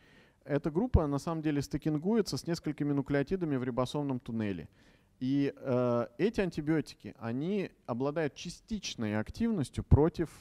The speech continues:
метилированной рибосомы. Не полной, но частичной.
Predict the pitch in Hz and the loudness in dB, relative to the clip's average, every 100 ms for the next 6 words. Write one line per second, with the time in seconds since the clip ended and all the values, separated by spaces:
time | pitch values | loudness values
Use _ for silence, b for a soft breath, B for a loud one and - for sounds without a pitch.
0 | - _ 120 113 117 117 127 120 113 110 | -20 _ -4 2 4 4 4 2 0 -2
1 | 107 110 - 104 90 - b b b b | -2 -4 -4 -4 -6 -14 b b b b
2 | 117 120 220 247 139 131 139 156 - 147 | -2 4 4 4 2 0 0 -4 -4 -4
3 | - - 82 | -4 -8 -12